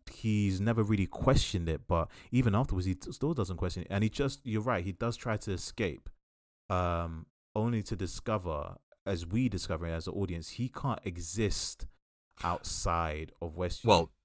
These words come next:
Speaker 1: and one
Speaker 2: yeah,
Speaker 1: of the
Speaker 2: that, that, that plays a
Speaker 1: sentences
Speaker 2: big
Speaker 1: Yeah.
Speaker 2: part into how powerful Wanda actually is,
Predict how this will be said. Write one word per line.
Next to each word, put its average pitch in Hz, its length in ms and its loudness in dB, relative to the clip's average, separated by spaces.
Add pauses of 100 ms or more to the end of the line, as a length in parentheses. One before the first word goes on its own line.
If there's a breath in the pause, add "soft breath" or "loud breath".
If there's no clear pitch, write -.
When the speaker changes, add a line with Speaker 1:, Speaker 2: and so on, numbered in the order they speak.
(260)
Speaker 1:
and 85 520 -2 (600)
one 95 260 0
Speaker 2:
yeah, 95 100 10
Speaker 1:
of 90 100 6
the 95 80 2
Speaker 2:
that, 110 200 6
that, 104 140 6
that 85 60 -4
plays 104 220 8
a 90 60 4
Speaker 1:
sentences - 160 -4
Speaker 2:
big 104 180 4
Speaker 1:
Yeah. 92 100 6
Speaker 2:
part 95 220 8
into 90 240 2
how 90 160 4
powerful 95 540 4
Wanda 87 280 0
actually 90 400 -4
is, 139 240 -2